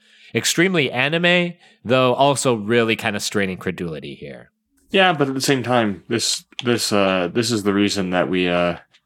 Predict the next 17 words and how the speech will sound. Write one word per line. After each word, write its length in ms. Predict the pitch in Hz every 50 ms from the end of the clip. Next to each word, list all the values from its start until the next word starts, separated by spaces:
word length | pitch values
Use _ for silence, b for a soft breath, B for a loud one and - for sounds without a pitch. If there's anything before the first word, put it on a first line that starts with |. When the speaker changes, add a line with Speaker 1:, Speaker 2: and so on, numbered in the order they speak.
| _ -
Speaker 2:
we 100 | 101 95
end 120 | 92 92
up 100 | 90 87
getting 260 | - 107 95 95 90
Raiden 460 | 85 90 95 92 95 92 98 95 92
throwing 520 | - - - 110 107 104 101 98 95 92 92
Metal 180 | 95 87 90
Gear 160 | 90 90 90 87
Ray 320 | 85 90 98 104 98 90
in 160 | 80 78 78
Revengeance, 500 | 80 80 90 95 98 90 76 67 60 -
so 200 | - - - 60
I 140 | - - 101
like 180 | - - - 135
Speaker 1:
Mm-hmm. 180 | 139 - 151
Speaker 2:
it 60 | 160
personally. 440 | - 95 92 - - - 50 - -